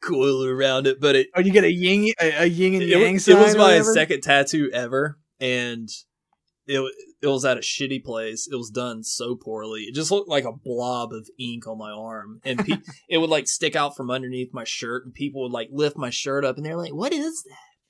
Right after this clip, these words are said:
Speaker 1: And I'd have to, like, tell the same shitty story. I bet I told the story, like, two hundred times. Like, "Yeah."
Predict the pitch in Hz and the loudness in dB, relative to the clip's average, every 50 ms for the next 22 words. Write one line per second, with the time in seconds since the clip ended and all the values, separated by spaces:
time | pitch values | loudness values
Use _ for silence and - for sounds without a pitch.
0 | _ _ _ _ _ _ _ - 127 127 131 135 135 135 127 - 127 117 113 - | _ _ _ _ _ _ _ -6 -4 -4 -4 -4 -4 -6 -8 -10 -12 -14 -14 -16
1 | - - 139 127 131 135 135 127 127 - - - 127 127 131 131 131 131 127 - | -14 -10 -6 -4 -4 -4 -4 -6 -8 -10 -10 -8 -8 -8 -10 -10 -10 -10 -10 -8
2 | - - 127 127 131 123 - - - 120 117 120 120 123 127 127 131 127 123 131 | -8 -6 -6 -6 -6 -6 -8 -8 -8 -8 -8 -8 -8 -6 -6 -6 -6 -8 -8 -6
3 | 139 147 143 135 131 - - 127 127 113 - - - 117 113 110 110 107 110 107 | -4 -2 -2 -2 -4 -4 -6 -8 -8 -8 -10 -12 -12 -12 -12 -10 -10 -10 -10 -10
4 | 104 104 - _ _ _ _ _ _ _ _ _ - - 143 123 131 120 113 113 | -12 -14 -16 _ _ _ _ _ _ _ _ _ -8 -6 -6 -4 -6 -8 -10 -10
5 | 107 - - 110 107 98 101 98 95 - 117 120 135 147 151 156 156 156 147 151 | -12 -14 -14 -14 -14 -14 -16 -18 -18 -16 -10 -6 -4 -2 0 2 2 2 2 2
6 | 147 139 | 2 0